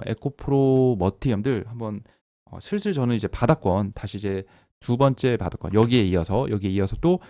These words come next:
두 번째 바닥권이 점점 슬슬 나오고 있다라고 봅니다, 여러분들.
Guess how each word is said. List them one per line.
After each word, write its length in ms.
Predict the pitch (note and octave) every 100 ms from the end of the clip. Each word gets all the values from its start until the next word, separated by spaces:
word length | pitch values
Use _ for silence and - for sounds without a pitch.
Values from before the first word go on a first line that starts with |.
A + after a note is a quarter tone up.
| - -
두 160 | - A#2+
번째 240 | C#3+ C3+
바닥권이 440 | B2+ - - G2 E2+
점점 280 | - F2+ F#2
슬슬 380 | - C#3+ F#3 F#3 - _
나오고 600 | - E2+ F2+ F#2+ C3+ D#3 _ -
있다라고 380 | G2+ G2+ G2
봅니다, 300 | G2 G2+ A2
여러분들. 340 | F2 F2 F2